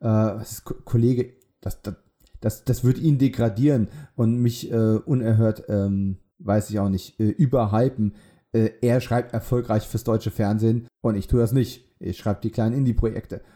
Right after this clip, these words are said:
Und, äh, aber ich finde es total toll, seine Perspektive einfach auch mal in so einem Podcast festhalten zu können. Und ich fand das super und, äh, wir warten schon lange drauf, das zu wiederholen. Äh, zwanzig einundzwanzig,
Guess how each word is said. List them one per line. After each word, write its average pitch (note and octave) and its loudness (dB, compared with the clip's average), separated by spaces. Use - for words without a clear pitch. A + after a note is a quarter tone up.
Und, G#2+ -2
äh, A2 -2
aber A2 0
ich - -2
finde C#3 0
es - -12
total B2 0
toll, C3+ 2
seine A#2 0
Perspektive A#2+ -4
einfach A2 -4
auch G2+ -6
mal A#2+ -2
in A2 -6
so A#2+ -12
einem A2+ -12
Podcast - -4
festhalten A#2 -6
zu - -18
können. G#2 -6
Und G2 -12
ich - -6
fand G2+ -2
das - -8
super A2+ -2
und, G2 -6
äh, G#2+ -4
wir B2+ 2
warten D#3 0
schon C3+ 0
lange D3 2
drauf, C3+ -2
das A#2+ -2
zu B2 -4
wiederholen. B2 2
Äh, G#2 -2
zwanzig A#2 -6
einundzwanzig, A2 -6